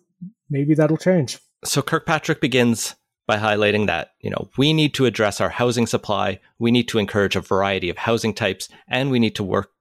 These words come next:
Speaker 2: make sure the work we're doing is really focused around transit-oriented communities. And she says, "With upzoning, if it's done in the proper places, in the proper way, it also helps protect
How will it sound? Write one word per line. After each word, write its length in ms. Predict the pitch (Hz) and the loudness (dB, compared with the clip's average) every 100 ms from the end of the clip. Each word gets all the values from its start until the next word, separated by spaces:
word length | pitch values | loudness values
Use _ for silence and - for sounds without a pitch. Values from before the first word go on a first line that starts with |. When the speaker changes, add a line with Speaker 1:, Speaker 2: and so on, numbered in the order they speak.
| - | -6
Speaker 2:
make 200 | 113 101 | -4 -2
sure 280 | - 113 104 | -2 2 2
the 100 | 104 | 0
work 360 | 90 107 - - | -2 -2 -2 -4
we're 100 | 90 | -4
doing 320 | - 110 107 101 | 0 2 2 0
is 180 | - | -4
really 160 | 101 107 | -2 -2
focused 400 | - 90 90 - | -2 -4 -4 -4
around 180 | 87 82 | -4 -4
transit-oriented 920 | - 92 92 95 - 90 87 82 - | -4 -6 -4 -6 -4 -4 -4 -6 -10
communities. 800 | - 90 98 98 92 92 92 - _ _ _ - _ 92 | -8 -4 -2 0 0 0 -2 -6 _ _ _ -20 _ -6
And 100 | 92 | -4
she 140 | 101 | -2
says, 360 | - 92 87 - | 0 0 -2 -2
"With 200 | 117 - | -2 -2
upzoning, 540 | 139 - 139 123 127 127 _ _ - | -6 -2 2 2 2 -2 _ _ -6
if 180 | 98 | -2
it's 220 | 95 - 95 | -2 -4 -4
done 260 | 107 117 | 0 2
in 120 | 127 | 2
the 100 | 98 | 0
proper 400 | 87 - 113 - | -2 -2 -2 -2
places, 600 | - - 131 127 135 123 - | -8 -2 -2 0 0 -2 -4
in 240 | - 120 113 | 0 2 2
the 80 | 90 | -2
proper 480 | - 110 95 80 | -2 -2 -2 -8
way, 420 | - 123 123 117 - _ - | 0 2 4 2 -2 _ -6
it 100 | - | -2
also 280 | 101 110 117 | -2 -2 -2
helps 280 | 98 90 - | -2 -6 -6
protect 460 | 87 - 87 - | -6 -4 -6 -8